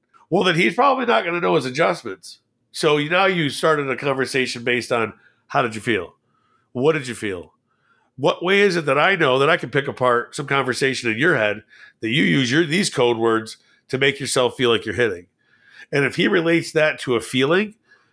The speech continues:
then that's great. And if that's the most efficient way to feel based on how your muscles work,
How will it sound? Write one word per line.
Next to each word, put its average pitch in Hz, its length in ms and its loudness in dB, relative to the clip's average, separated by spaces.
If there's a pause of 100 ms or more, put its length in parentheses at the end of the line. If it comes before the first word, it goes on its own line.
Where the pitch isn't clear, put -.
(180)
then 127 160 0
that's 127 240 0
great. 135 340 -2 (460)
And 131 100 0
if 120 100 -2
that's 143 220 -2
the 165 80 -4
most 151 320 0
efficient 147 560 -2
way 170 280 0
to 175 180 -6
feel 202 420 -2 (320)
based 127 240 0
on 135 80 0
how 123 80 2
your 120 140 2
muscles 123 360 -2
work, 190 380 -2